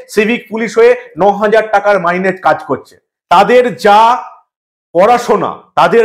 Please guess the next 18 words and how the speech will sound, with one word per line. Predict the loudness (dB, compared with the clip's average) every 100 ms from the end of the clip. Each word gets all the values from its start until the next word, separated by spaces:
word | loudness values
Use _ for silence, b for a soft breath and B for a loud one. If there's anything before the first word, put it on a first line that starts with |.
| 2
যা | 0
qualification, | 0 0 2 0 -4 -4 -4 0
তারা | 0 2 0 B B
নব্বই | -2 0 0 2 2
হাজার | 2 0 0
টাকার | -4 -2 -4
মাইনে | -4 -6 -8
পেতে | -10 -10 -4
পারে, | -2 -2 -6
কিন্তু | -6 -6 -4 -6 b b
আমাদের | -2 0 2 2
রাজ্যে | 2 0 -4 -6
কিচ্ছু | -6 -12 -10 -10
নেই, | -8 -10 -16 _ _ _ _ _ _ _ -4
একেবারে | -2 0 2 2 0
শূন্য | -2 -4 -2 -2
আমাদের | -2 -2 -4
রাজ্য, | -4 -6